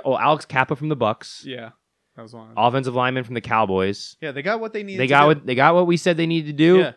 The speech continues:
Speaker 1: They did it. So that's definitely gonna be a take change online. Well, Steelers, um, well, they lost a guy, unfortunately, sadly. They lost, um,
Speaker 2: Oh, yes.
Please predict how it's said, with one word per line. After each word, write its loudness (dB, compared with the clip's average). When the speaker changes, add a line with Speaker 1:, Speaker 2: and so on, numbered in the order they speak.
Speaker 1:
They -6
did -2
it. -2
So -2
that's 0
definitely -4
gonna -4
be -6
a -8
take -10
change -12
online. -10
Well, -6
Steelers, -4
um, -12
well, -14
they -8
lost 0
a -8
guy, -8
unfortunately, -12
sadly. -14
They -14
lost, -8
um, -14
Speaker 2:
Oh, -8
yes. -20